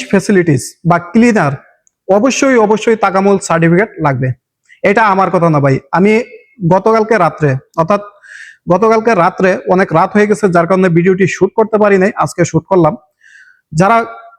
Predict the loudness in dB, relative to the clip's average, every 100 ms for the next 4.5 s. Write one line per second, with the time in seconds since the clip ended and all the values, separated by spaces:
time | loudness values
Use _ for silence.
0 | -4 0 0 0 -2 0 0 2 2 2
1 | 0 0 0 -2 -8 _ _ _ _ _
2 | -2 0 0 0 0 0 -2 0 -2 -2
3 | 0 2 2 2 0 -2 -4 -2 2 2
4 | 2 -2 0 0